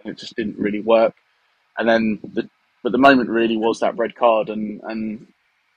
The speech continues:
look, it was a tangle of legs. I think it's incredibly, it was incredibly unfortunate for Nathan Thompson. The referee was, was only too keen to give him that second yellow. On another day, he'd be getting, "This is your final warning."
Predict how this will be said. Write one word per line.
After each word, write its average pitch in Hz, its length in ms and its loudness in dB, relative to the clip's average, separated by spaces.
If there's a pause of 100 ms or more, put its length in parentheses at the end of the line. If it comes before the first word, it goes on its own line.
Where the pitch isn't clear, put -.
(500)
look, 110 220 -4 (120)
it - 60 -2
was 117 140 0
a 117 40 -4
tangle 120 360 2
of 107 80 2
legs. 107 440 0
I - 60 -20
think 117 160 -6
it's - 140 -12
incredibly, 101 460 0
it 101 40 2
was 107 120 -2
incredibly 110 480 0
unfortunate 107 680 -4
for - 80 -8
Nathan 113 300 -4
Thompson. 120 440 -2
The 113 60 -6
referee 117 460 2
was, 107 280 -8
was 107 220 -8 (100)
only 117 220 0
too 110 240 -6
keen 113 260 -12
to 95 140 -16
give 113 140 -2
him 117 100 -10
that 113 200 -4
second - 300 -10
yellow. 120 300 6 (640)
On 120 140 0
another 117 300 2
day, 117 380 6 (460)
he'd 113 160 -4
be 113 80 -6
getting, 107 440 0 (120)
"This 113 420 -4
is 107 120 -10
your 110 80 -6
final 113 400 -2
warning." 117 440 0